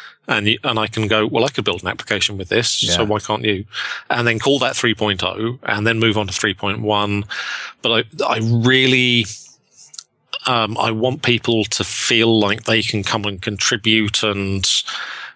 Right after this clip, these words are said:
Speaker 1: and send me pull requests and, or
Speaker 2: Yeah.
Speaker 1: create the adapters. So I'm gonna do, uh, S Q L Server and Postgres S Q L and S Q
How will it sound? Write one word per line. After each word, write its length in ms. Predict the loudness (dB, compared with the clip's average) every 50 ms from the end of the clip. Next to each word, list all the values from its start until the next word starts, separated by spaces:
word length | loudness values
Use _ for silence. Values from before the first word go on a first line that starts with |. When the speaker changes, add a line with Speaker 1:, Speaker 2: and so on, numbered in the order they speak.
| _ -2
Speaker 1:
and 180 | -2 0 0
send 220 | 0 0 0 2 0
me 80 | 0
pull 260 | 0 0 -2 0 0 2
requests 960 | 0 0 -2 -2 -2 0 0 0 0 0 0 -2 -2 -2 -2 -2 -2 -2 -2 0
and, 640 | 0 2 2 2 2 0 0 -2 -4 -4 -2 -2 -2 -2 -2 -2 -4 -4 -2
or 80 | -2 0
Speaker 2:
Yeah. 140 | 0 0 0
Speaker 1:
create 800 | 0 2 2 4 4 4 4 2 0 -2 -2 -2 -2 0 -2 -2 -4 -8 -12 -12 -12 -14 -16 -20 _ _ 0
the 140 | 2 4 4
adapters. 840 | 4 2 0 -2 -2 -2 -2 0 2 2 2 2 0 0 -2 -2 -4 -4 -4 -2
So 160 | 0 0 0
I'm 160 | 2 2 2
gonna 180 | 2 2 2 2
do, 580 | 4 4 4 6 6 6 4 4 2 0 -2 0
uh, 220 | 0 2 2 2
S 120 | 2 2 0
Q 120 | 0 0 0 0
L 60 | 0 0
Server 680 | 0 0 0 0 0 0 0 0 0 0 0 0 -2 -6 -10 -16 -16 -16 -18 -16 -6 -2
and 320 | 0 0 2 0 -2 -2
Postgres 480 | 0 2 2 2 2 2 2 2 2 4
S 180 | 2 2 0 -2 0
Q 100 | 0 2
L 340 | 2 2 2 0 -2 -4 -2 -2
and 200 | -2 0 0 0
S 140 | 0 0 0
Q 140 | 0 -2